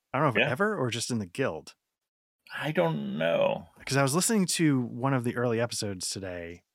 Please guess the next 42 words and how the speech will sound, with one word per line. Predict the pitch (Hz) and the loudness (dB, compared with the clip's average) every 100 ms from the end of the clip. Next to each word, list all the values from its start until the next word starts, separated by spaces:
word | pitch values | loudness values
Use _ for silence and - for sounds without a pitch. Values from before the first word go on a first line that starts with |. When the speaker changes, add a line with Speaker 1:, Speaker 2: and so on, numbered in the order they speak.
| _ | _
Speaker 1:
Um, | 104 | -8
Speaker 2:
Mm-hmm. | 92 90 92 | -4 -4 -4
Speaker 1:
I | |
was | 95 | -4
on | 110 | -4
a | 98 | -4
little | 101 104 | -4 -6
bit | 90 | -8
of | |
a | |
car | - - 101 | -8 -8 -8
trip, | 85 - | -8 -8
and, | 92 98 | -10 -8
um, | 98 92 90 _ _ 90 | -8 -10 -14 _ _ -14
Speaker 2:
Mm-hmm. | 80 90 - _ - | -10 -12 -14 _ 0
Speaker 1:
or | 135 | 4
I, | 131 135 | 4 2
I | |
was | 127 113 | -2 -4
listening | 143 139 | -2 -2
to | 107 | -2
the | 92 | -4
last, | 104 107 | -4 -4
I | - | -6
forget | - 175 | -6 -2
what | 160 | 0
I | |
was | 110 107 | -2 -2
listening | 113 98 | -4 -4
to, | 101 92 | -4 -6
and | 95 | -6
I | |
think | 98 - | -8 -10
he | 131 | -6
said, | - - 135 | -4 -2 -2
like, | 95 87 - - _ _ _ _ _ _ | -4 -8 -12 -20 _ _ _ _ _ _
you | 104 | -6
know, | 98 92 | -6 -6
like, | 90 - | -8 -10
it's | - - | -12 -10
been | 107 92 | -8 -10
popped, | - 98 80 - - | -4 -2 -2 -6 -8